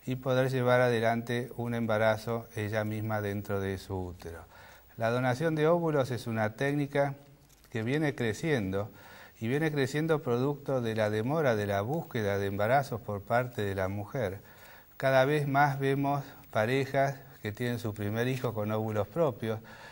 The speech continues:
muchos de ellos logrados con tratamiento ya cuando el ovario estaba flaqueando,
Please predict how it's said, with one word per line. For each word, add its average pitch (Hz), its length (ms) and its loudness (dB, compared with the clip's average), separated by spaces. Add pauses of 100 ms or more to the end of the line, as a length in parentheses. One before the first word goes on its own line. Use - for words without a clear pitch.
(160)
muchos 143 360 0
de 135 80 4
ellos 135 200 0
logrados 123 480 4
con 113 180 -4
tratamiento 113 640 -2
ya 123 180 0
cuando 113 280 -2
el 104 60 -2
ovario 113 520 2
estaba 104 400 -2
flaqueando, 120 840 -2